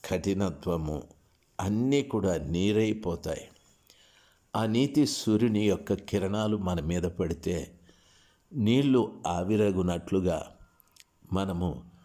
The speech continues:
మహోన్నతుడైన దేవుని వద్దకు ఆకర్షించబడతాం. కాబట్టి దేవుని పిల్లలుగా ఆలోచించవలసిన సమాచారం, "నన్ను కడగండి ప్రభువా, హిస్సోపుతో నన్ను కడగండి,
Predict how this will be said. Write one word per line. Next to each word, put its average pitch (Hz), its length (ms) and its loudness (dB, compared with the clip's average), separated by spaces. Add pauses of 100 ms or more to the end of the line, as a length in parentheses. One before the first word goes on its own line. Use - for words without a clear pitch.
(300)
మహోన్నతుడైన 101 1080 0
దేవుని 95 500 0
వద్దకు 82 720 -4 (260)
ఆకర్షించబడతాం. 92 1300 -4 (800)
కాబట్టి 85 720 -4 (720)
దేవుని 123 420 2
పిల్లలుగా 98 840 -2 (100)
ఆలోచించవలసిన 95 1120 -4
సమాచారం, 85 800 -6 (480)
"నన్ను 101 240 -2
కడగండి 107 600 0
ప్రభువా, 87 600 -6 (1000)
హిస్సోపుతో 117 800 0
నన్ను 98 440 0
కడగండి, 95 640 -2